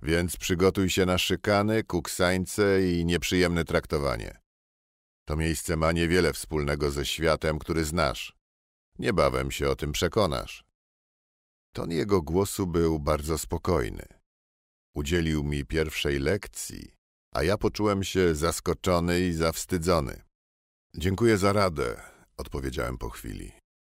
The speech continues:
„Nazywam się Stanisław Żabikowski”. Spojrzałem po twarzach mężczyzn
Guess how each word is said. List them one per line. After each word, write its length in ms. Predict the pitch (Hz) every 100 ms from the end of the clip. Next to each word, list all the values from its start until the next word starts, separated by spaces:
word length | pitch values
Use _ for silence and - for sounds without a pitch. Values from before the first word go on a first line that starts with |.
| _ -
„Nazywam 440 | 78 92 92 82
się 200 | 92 82
Stanisław 520 | - 87 92 98 82
Żabikowski”. 760 | 82 85 87 90 78 - - - _ _ _ _ _ _ _ _ _
Spojrzałem 500 | - 69 71 73 69
po 120 | -
twarzach 420 | - 69 65 65 62
mężczyzn 880 | 69 78 78 - - 90 - 92